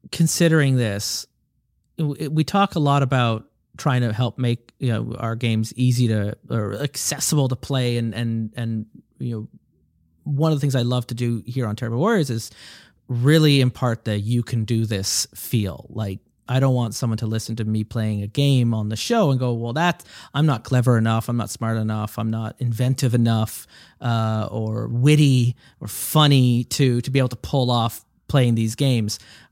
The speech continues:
Uh, and so rather I'll just listen to other people play it, or I'll just watch other people play it. Uh, and I really wanna help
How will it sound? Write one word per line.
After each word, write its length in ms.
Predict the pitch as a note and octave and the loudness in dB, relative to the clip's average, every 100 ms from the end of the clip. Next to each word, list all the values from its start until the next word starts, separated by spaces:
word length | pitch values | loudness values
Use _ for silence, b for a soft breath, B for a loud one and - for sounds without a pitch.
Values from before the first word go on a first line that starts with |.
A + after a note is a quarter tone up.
| _ - | _ -6
Uh, 260 | B2 A2+ A2 | -4 -4 -6
and 220 | A#2 A#2 | -4 -4
so 260 | - B2+ A#2+ A#2 | -2 0 0 0
rather 300 | B2+ B2 A#2+ | 2 2 2
I'll 100 | A#2 | 0
just 180 | A#2+ C3+ | -2 0
listen 320 | C3 - A2 | 0 0 -2
to 100 | G2 | -2
other 100 | A2 | -4
people 220 | A#2 - | -6 -10
play 200 | - A2+ | -6 -4
it, 40 | G#2+ | -2
or 80 | G#2 | -4
I'll 60 | |
just 180 | G2+ G2+ | -6 -6
watch 280 | G#2+ A2 - | -6 -6 -6
other 120 | A2+ | -4
people 220 | B2 G#2 | -6 -8
play 200 | - A2+ | -10 -10
it. 100 | G#2+ B B B - | -10 B B B -8
Uh, 160 | A#2+ A2+ | -6 -4
and 140 | A#2+ | -2
I 40 | |
really 340 | B2+ B2+ C#3+ C3+ | 2 4 4 4
wanna 280 | B2 A2+ G2 | 2 0 -4
help 360 | - G#2 - | -4 -6 -8